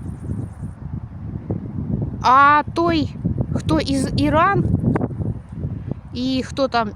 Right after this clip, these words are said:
Індія, Північна Корея, це взагалі обійняли і поцілували. І вказали на те,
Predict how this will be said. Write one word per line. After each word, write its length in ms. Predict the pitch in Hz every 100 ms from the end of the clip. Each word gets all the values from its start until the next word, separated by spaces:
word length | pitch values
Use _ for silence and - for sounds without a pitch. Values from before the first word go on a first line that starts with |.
| -
Індія, 680 | 330 370 285 277 262 233 - - - - - - - - - - - - - - - - - - -
Північна 720 | 311 320 370 311 - 302 285
Корея, 760 | 285 254 269 359 339 269 247 - - - - -
це 200 | - 294
взагалі 580 | 262 294 285 294 359 349 - - - - - - - -
обійняли 680 | 254 320 294 277 226 180 - - - - - -
і 100 | 240
поцілували. 800 | 311 - 285 254 233 180 165 165 - - _ - - - - - - - - - - - - - - - - _ - -
І 80 |
вказали 760 | 233 - 285 302 349 370 370 320 - - -
на 160 | 247 285
те, 300 | 330 440